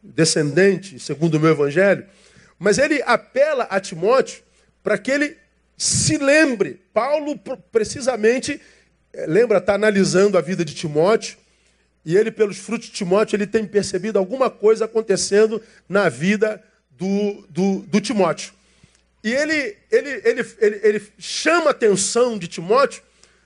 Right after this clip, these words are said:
no iniciozinho do problema. Por quê? Porque todo problema começa pequenininho. Todo problema começa micro. "Pastor, eu tô com um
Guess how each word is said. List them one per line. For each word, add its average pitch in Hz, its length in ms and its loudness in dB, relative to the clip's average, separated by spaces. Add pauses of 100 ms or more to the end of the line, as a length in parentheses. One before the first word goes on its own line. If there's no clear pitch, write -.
no 214 140 0
iniciozinho 330 1160 2 (220)
do 214 220 0
problema. 233 500 2
Por 240 220 -4
quê? 202 260 -2 (380)
Porque 220 320 0 (840)
todo 339 580 0
problema 247 1040 -2 (120)
começa 208 760 -2
pequenininho. 151 880 -2 (720)
Todo 269 420 0
problema 196 540 -4
começa 185 540 -10
micro. 190 500 -6 (1600)
"Pastor, 214 320 0
eu 208 60 2
tô 226 180 -4
com 247 200 -6
um 226 80 -6